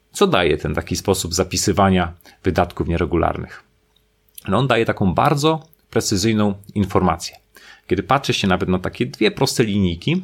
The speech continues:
to czytam to tak. W maju czekają na mnie dwa dodatkowe wydatki.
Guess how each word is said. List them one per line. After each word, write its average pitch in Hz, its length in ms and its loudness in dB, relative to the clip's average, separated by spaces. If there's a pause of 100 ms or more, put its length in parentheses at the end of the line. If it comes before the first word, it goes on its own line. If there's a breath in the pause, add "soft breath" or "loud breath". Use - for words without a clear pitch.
to 127 100 0
czytam 113 260 2
to 92 120 0
tak. - 280 -6 (1200 loud breath)
W 101 60 -4
maju 170 300 4
czekają 110 400 2
na 101 140 4
mnie 98 240 4
dwa 107 360 2
dodatkowe 95 540 0
wydatki. 80 540 -4